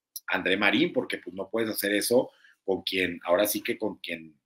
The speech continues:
te echó la mano, ¿no? Con quien te vio como un hijo, porque don José, si una cosa es que don José Ramón hubiera, le hubiera hecho daño a, a, a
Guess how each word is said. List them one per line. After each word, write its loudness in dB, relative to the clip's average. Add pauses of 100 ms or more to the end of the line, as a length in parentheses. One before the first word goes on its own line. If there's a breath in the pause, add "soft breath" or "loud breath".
(260)
te -2
echó 2
la 2
mano, 0
¿no? -6
Con -2
quien -6
te -4
vio -2
como 0
un -10
hijo, 0 (280)
porque 4
don 2
José, -2 (160)
si 4
una 8
cosa 8
es 4
que 2
don 10
José 2
Ramón 4 (460)
hubiera, 8 (400)
le 0
hubiera 8
hecho 4
daño 4
a, 0
a, -4
a -8